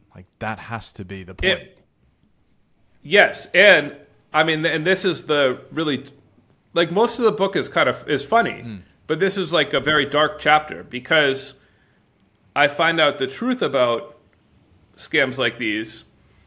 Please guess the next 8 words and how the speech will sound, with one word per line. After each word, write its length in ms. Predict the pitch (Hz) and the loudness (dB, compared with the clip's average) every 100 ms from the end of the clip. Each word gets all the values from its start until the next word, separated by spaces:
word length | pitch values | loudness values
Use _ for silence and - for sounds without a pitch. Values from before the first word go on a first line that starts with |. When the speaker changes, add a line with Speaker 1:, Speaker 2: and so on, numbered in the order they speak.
| _ _ _ | _ _ _
Speaker 2:
which 180 | 147 151 | -6 -2
are 80 | 160 | -2
called, 540 | - 160 151 123 - - _ _ _ - | 0 0 0 -2 -14 -20 _ _ _ -8
they're 120 | 143 | -8
called 320 | 143 175 - | -2 -2 -2
pig 260 | - 202 202 | 0 0 2
butchering 380 | 147 - 127 113 | -4 -2 -4 -4
scams. 680 | - - 107 101 - - | -8 -4 -4 -6 -14 -20